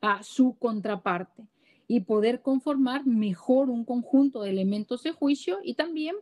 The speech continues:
tomar decisiones respecto de lo que se quiere hacer en el caso concreto.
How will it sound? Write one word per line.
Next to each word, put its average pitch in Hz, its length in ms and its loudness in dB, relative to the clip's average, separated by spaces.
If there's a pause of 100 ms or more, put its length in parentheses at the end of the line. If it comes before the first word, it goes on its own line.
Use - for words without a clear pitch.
(120)
tomar 254 400 2
decisiones 294 800 -4 (360)
respecto 247 520 2
de 240 120 2
lo 226 200 0
que 240 120 -2
se 220 240 -4
quiere 294 480 0
hacer 277 420 -4 (320)
en 214 240 4
el 247 300 -2 (100)
caso 226 640 -4
concreto. 202 720 -2